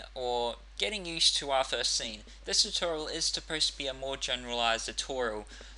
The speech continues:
not a specific, uh, specified area in the tutorial.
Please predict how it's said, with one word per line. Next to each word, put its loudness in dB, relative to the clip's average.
not -4
a 4
specific, 0
uh, 2
specified 2
area 2
in -6
the -6
tutorial. -2